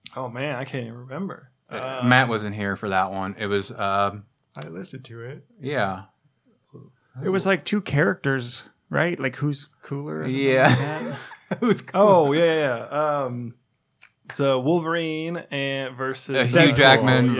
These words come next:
Speaker 2: versus Ryan Reynolds.
Speaker 3: Oh, that's what it was.
Speaker 2: Yeah.
Speaker 3: Yeah.
Speaker 2: Who's cooler? That, that's essentially what it was.
Speaker 1: <laughs>
Speaker 2: Uh, Matt boiled it down. Um, uh, I was, we, we were kind of brainstorming. I forget with which one of you guys. Um, uh,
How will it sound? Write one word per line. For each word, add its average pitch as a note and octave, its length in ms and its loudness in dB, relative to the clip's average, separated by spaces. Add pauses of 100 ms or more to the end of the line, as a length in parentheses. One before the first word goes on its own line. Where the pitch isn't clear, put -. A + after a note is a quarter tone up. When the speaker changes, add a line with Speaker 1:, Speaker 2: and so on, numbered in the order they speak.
Speaker 2:
versus A2 360 -2
Ryan G2+ 320 -2
Reynolds. F#2 320 -2
Speaker 3:
Oh, E3 120 6
that's E3 240 4
what D3 100 2
it A2+ 80 0
was. G#2+ 340 -4
Speaker 2:
Yeah. G#2+ 100 0
Speaker 3:
Yeah. A2 240 -2 (560)
Speaker 2:
Who's B2 200 -6
cooler? A2+ 480 -12
That, A#2 180 -14
that's D3+ 200 -6
essentially E3+ 480 4
what B2+ 160 4
it A2 80 -2
was. A#2 280 2
Speaker 1:
<laughs> - 520 -4
Speaker 2:
Uh, B2 340 0
Matt A2 320 -4
boiled G2+ 280 0
it G2 100 -4
down. G#2 340 -2 (340)
Um, B2+ 460 4 (460)
uh, A#2+ 280 4
I C3 100 4
was, D3 200 -2
we, C3 120 -4
we C3 280 -2
were B2 240 0
kind C3 160 -2
of A2 120 -2
brainstorming. G#2 840 -4
I G#2 100 -10
forget G2+ 400 -8
with G2 260 -8 (320)
which G2+ 360 -12
one G2+ 120 -6
of F#2 60 -8
you F#2 100 -10
guys. F#2 440 -10 (100)
Um, F#2 400 -14 (300)
uh, F#2 240 -8